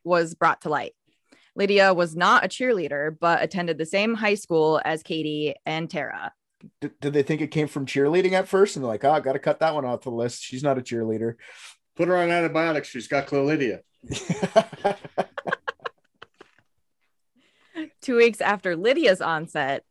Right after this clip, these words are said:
Speaker 1: another teenager who had just moved to town also started displaying tics.
Speaker 2: It's getting scary, but that's scary. That's fucking terrifying. Like, think about that happening in your little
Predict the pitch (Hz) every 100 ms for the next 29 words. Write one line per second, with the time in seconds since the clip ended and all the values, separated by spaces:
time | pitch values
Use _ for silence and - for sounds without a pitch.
0 | - 156 156 160 185 233 247 233 180 147
1 | 135 135 139 156 170 143 - 185 190 208
2 | 180 156 165 - 175 165 143 131 147 -
3 | _ - 175 175 156 - 139 131 131 147
4 | - 127 143 147 156 _ - 156 _ -
5 | - _ _ _ _ 131 143 135 120 143
6 | 147 139 127 175 196 - 123 127 107 107
7 | - 123 131 - 143 127 117 113 113 104
8 | 107 123 127 196 202 185 185 156 147 -
9 | 156 139 131 135 139 139 131 120